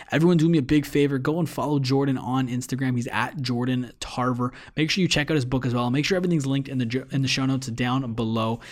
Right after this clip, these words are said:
If you'd like to follow me, you can find me on Twitter and Instagram at the Jacob Kelly. Feel free to come and say hello. I've also recently launched my very own website, and I've started publishing long-form articles. So definitely go and check that out. I'll make sure that's linked in the show notes down below as well.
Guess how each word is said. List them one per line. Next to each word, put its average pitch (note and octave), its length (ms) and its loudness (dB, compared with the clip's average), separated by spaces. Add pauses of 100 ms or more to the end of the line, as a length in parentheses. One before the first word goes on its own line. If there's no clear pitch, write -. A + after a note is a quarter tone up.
(200)
If C#3 80 -8
you'd D#3 80 4
like E3+ 120 2
to F3+ 60 0
follow E3 200 0
me, D3 80 4
you D3+ 120 4
can D3 120 0
find D3+ 200 -4
me D3 100 2
on C3 100 2
Twitter C3 340 0
and A#2+ 220 -2
Instagram B2+ 560 -4
at A2 180 -4
the - 80 -6
Jacob A2+ 300 -6
Kelly. B2+ 240 -4
Feel D3 180 0
free F3+ 120 -2
to F3 40 -2
come C#3 160 -4
and C3 100 -2
say C3 120 -2
hello. A2+ 240 -2
I've A#2 180 -2
also D3+ 300 0
recently C#3+ 440 2
launched C3+ 380 0 (260)
my A#2+ 120 2
very D3+ 420 4
own C#3 340 0
website, C#3 460 0
and C#3 80 -2
I've B2 180 -2
started B2+ 280 -2
publishing C3 400 -2
long-form C#3 600 0
articles. E3+ 460 2 (260)
So C#3 60 -4
definitely F3 240 2
go F3 120 2
and D3+ 60 0
check D3+ 180 -4
that C#3+ 100 0
out. C#3+ 80 2
I'll C3+ 80 0
make C#3 100 0
sure D3 140 -2
that's C#3 120 -6
linked C#3 200 -2
in C#3 80 -4
the B2+ 40 0
show C3+ 220 -2
notes A#2+ 180 0
down B2 280 -2
below A#2+ 340 -2
as A2 140 -6
well. C3+ 340 -2